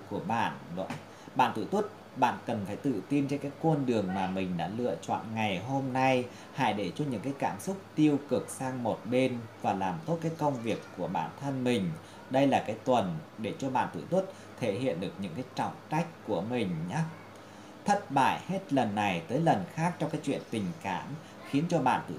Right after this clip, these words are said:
Tuất cảm thấy muốn khép mình lại. Thế nhưng giải pháp lúc này cho bạn tuổi Tuất là bạn cần phải làm mới bản thân mình, làm mới, à, cái nội tâm của mình, nhưng cũng cần phải chú trọng cái vẻ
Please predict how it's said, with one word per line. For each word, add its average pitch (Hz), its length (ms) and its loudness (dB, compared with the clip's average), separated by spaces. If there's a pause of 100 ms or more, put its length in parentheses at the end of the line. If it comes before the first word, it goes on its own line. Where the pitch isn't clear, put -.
(120)
Tuất 196 140 -2 (580)
cảm 113 200 2 (120)
thấy 123 280 -2 (240)
muốn 147 140 4 (120)
khép 202 240 0
mình 110 340 2
lại. 95 280 0 (320)
Thế 147 200 2
nhưng 156 280 4 (320)
giải 110 140 2
pháp 185 320 -2
lúc 196 260 0
này 117 340 2
cho 135 140 -2
bạn 98 220 2
tuổi 87 180 -6
Tuất 196 160 0 (280)
là 110 460 4 (260)
bạn 110 160 2 (100)
cần 107 260 0
phải 98 200 -6
làm 107 340 2
mới 101 360 0
bản 101 240 2
thân 135 260 -2
mình, 98 300 2 (280)
làm 107 380 4
mới, 131 280 2 (420)
à, 127 140 0
cái 175 100 4
nội 151 320 6
tâm 135 300 6
của 101 120 -2
mình, 104 420 2 (420)
nhưng 156 280 10 (340)
cũng 117 160 2 (460)
cần 113 180 6
phải 104 140 -4 (100)
chú 143 220 0
trọng 107 240 4
cái 127 100 -2
vẻ 139 240 -2